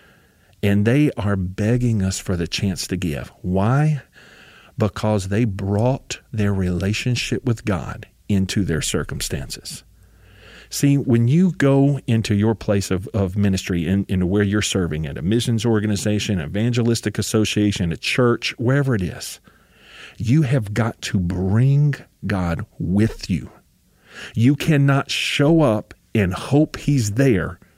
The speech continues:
so you can use him in that moment to do what you need to do. Okay? It's the difference between showing up and saying, "Somebody fill my gas tank," or filling up your gas tank and then going. You, you need to have that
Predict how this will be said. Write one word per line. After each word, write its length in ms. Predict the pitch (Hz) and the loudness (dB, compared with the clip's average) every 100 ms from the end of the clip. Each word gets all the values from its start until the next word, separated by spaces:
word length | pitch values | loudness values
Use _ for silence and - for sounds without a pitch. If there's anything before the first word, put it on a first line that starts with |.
| _ _ - | _ _ -6
so 240 | - 131 | 2 4
you 200 | 104 117 | 4 4
can 240 | - 104 98 | 2 2 4
use 380 | 107 127 95 - | 4 4 2 0
him 300 | 87 80 - | -2 -2 0
in 160 | 101 98 | 0 2
that 200 | 95 101 | 0 0
moment 600 | 107 120 113 85 - - - | 2 4 4 2 -2 -8 -2
to 100 | 101 | 0
do 160 | 98 | 2
what 220 | 98 - | 0 0
you 60 | 87 | -2
need 200 | 82 76 | -2 -4
to 80 | - | -6
do. 240 | 58 58 - _ _ _ _ _ _ _ _ - _ | -10 -12 -18 _ _ _ _ _ _ _ _ -20 _
Okay? 300 | - 131 131 - - - | 2 4 4 -4 -18 -6
It's 360 | 107 - 143 - | -2 2 2 4
the 100 | 113 | 2
difference 380 | 147 147 143 | 2 2 0
between 400 | 147 120 - 113 | 0 -2 2 2
showing 420 | 107 - 139 135 131 | 2 2 4 4 2
up 180 | 120 | 2
and 80 | 110 | 0
saying, 340 | - 117 104 98 | 0 0 0 0
"Somebody 460 | 131 127 117 101 | 0 2 4 2
fill 360 | 98 - 127 117 | 0 0 2 4
my 180 | 107 95 | 2 2
gas 320 | 104 113 - | 2 0 0
tank," 360 | 127 127 123 - - - - - | 0 0 -2 -14 -20 -20 -8 0
or 160 | 107 | 2
filling 460 | - - 147 131 131 | 2 2 4 4 2
up 120 | 117 | 2
your 100 | 104 | 2
gas 300 | 104 117 110 | 4 2 2
tank 280 | - 95 92 | 0 0 0
and 180 | 98 90 | 0 2
then 200 | 101 95 | 2 2
going. 280 | 85 - - - _ _ _ _ _ _ - | 0 -4 -10 -20 _ _ _ _ _ _ 0
You, 160 | 143 160 | 2 4
you 260 | 123 160 175 | 4 6 6
need 300 | 151 151 123 | 6 4 4
to 80 | |
have 600 | 101 85 107 143 143 131 | 2 0 2 4 2 2
that 280 | 127 117 - | 2 0 -2